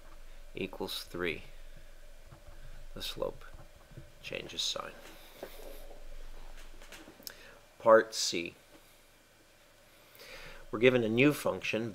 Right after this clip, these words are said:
based on the earlier function,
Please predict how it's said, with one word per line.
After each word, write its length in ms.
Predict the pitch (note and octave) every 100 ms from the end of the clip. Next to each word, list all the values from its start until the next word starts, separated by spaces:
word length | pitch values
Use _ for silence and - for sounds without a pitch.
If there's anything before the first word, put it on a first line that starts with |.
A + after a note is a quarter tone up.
| -
based 520 | A#2 D3+ D3+ - - -
on 420 | F#2 F2+ F2 A#2+ C3+ - - - - - - - - - - - - - - -
the 440 | G2 F#2 G2 F#2+ - - -
earlier 340 | A#2 A2+ G2+ F2+
function, 520 | - E2+ - -